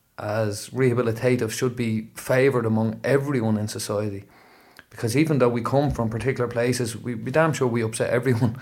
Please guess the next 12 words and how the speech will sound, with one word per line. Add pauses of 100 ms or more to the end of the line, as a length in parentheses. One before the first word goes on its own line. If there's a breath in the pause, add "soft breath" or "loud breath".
(140)
<laughs>
in
every
place
in
society
when
we're
engaging
in
certain
activities.